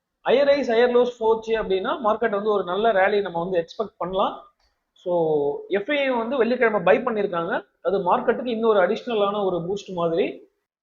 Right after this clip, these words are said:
மார்க்கெட்டுக்கு சப்போர்ட் எது இருக்குன்னு பாத்தீங்கன்னா, இந்த இருபத்தி ஐயாயிரத்தி முந்நூறு இந்த இடம் தான் வந்து மார்க்கெட்டுக்கு சப்போர்ட்டா இருக்கும். So, இது பிரேக் பண்ணாத வரைக்கும் மார்க்கெட் வந்து புல்லிஷ் மொமெண்டத்துக்கான சான்சஸ் நிறைய இருக்கு.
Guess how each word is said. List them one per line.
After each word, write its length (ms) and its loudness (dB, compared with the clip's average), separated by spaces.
மார்க்கெட்டுக்கு 560 0
சப்போர்ட் 400 0
எது 140 2
இருக்குன்னு 300 0
பாத்தீங்கன்னா, 400 0
இந்த 260 -4
இருபத்தி 360 2
ஐயாயிரத்தி 540 2
முந்நூறு 380 -2
இந்த 200 -2
இடம் 180 0
தான் 140 0
வந்து 120 -2
மார்க்கெட்டுக்கு 480 -2
சப்போர்ட்டா 320 0
இருக்கும். 280 -2
So, 180 -6
இது 140 -4
பிரேக் 260 2
பண்ணாத 280 0
வரைக்கும் 420 -2
மார்க்கெட் 400 -2
வந்து 220 0
புல்லிஷ் 280 -2
மொமெண்டத்துக்கான 680 -4
சான்சஸ் 480 -6
நிறைய 300 0
இருக்கு. 240 -4